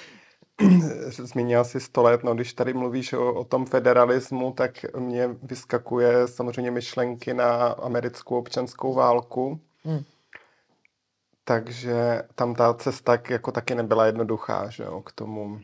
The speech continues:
Speaker 2: Mhm.
Speaker 1: mít ten společný velký stát.
Speaker 2: No, oni to dělali takzvaně na zelené louce, doslova. Ehm, tudíž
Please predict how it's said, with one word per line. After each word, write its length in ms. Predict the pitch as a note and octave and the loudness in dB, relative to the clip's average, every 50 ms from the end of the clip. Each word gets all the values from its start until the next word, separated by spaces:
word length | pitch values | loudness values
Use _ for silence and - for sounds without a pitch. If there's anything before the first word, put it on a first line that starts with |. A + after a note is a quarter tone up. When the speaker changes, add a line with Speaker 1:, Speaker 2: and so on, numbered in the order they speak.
| - _ _ _ _ _ _ _ _ | -20 _ _ _ _ _ _ _ _
Speaker 2:
Mhm. 340 | - D3+ C#3+ D3 C3+ B2+ B2+ C3 C3+ - _ | -10 -8 -8 -8 -10 -12 -12 -18 -20 -18 _
Speaker 1:
mít 100 | - A2 | -12 -10
ten 180 | G#2 - A#2+ A2 | -8 -6 -6 -8
společný 540 | G#2 - _ - A2+ A2 A2 - - A#2 A2+ | -8 -10 _ -4 -4 -4 -4 -6 -8 -8 -6
velký 340 | A2+ A#2 A2+ A2 - - A#2 A#2 A2+ | -4 -6 -6 -6 -8 -8 -8 -8 -8
stát. 480 | - - _ - A2+ A2 A2+ A#2 - - _ _ _ _ _ _ _ _ _ _ _ _ _ _ _ - | -10 -10 _ -4 -4 -4 -4 -6 -10 -18 _ _ _ _ _ _ _ _ _ _ _ _ _ _ _ -8
Speaker 2:
No, 120 | C#3 - | -4 -4
oni 200 | G3 G#3 G#3 A3 | -2 -2 -2 -2
to 160 | A3 A#3 A#3+ A#3+ | 4 4 4 6
dělali 420 | G#3+ A3+ A3 A3 A3 A3 A3+ A3+ A3+ - _ _ _ _ _ _ _ _ | 6 6 6 6 6 6 4 4 0 -4 _ _ _ _ _ _ _ _
takzvaně 440 | - F#3+ E3+ E3+ F3 F#3+ G#3 G#3+ G#3 | -2 0 0 2 2 2 2 2 4
na 100 | G3 F3+ | 2 2
zelené 420 | F3 F3+ F#3 F#3 F#3 F3+ F#3+ F3+ | 4 6 6 6 6 6 4 4
louce, 460 | E3 C#3+ C#3 C3+ C3+ - - D3+ D#3 D#3+ - _ | 4 4 2 0 -4 -4 -4 -4 -4 -4 -10 _
doslova. 540 | - C3 C3 - - - C3 B2+ C3 C3 D#3 F#3 - - _ _ _ - - - - - _ _ - | -10 -8 -8 -8 -6 -4 -2 0 2 0 0 0 -2 -12 _ _ _ -20 -20 -20 -20 -20 _ _ 2
Ehm, 720 | C#3+ D3 D3 D3 C#3+ D3 C#3+ C#3+ C#3+ C#3+ C#3+ C#3+ C#3+ C3+ - _ _ | 2 4 6 6 6 4 2 2 -2 -4 -4 -6 -6 -8 -10 _ _
tudíž 580 | - E3+ D#3+ D#3+ F3+ F#3+ F#3 - - - - | -6 -4 -2 0 0 0 0 -2 -2 2 8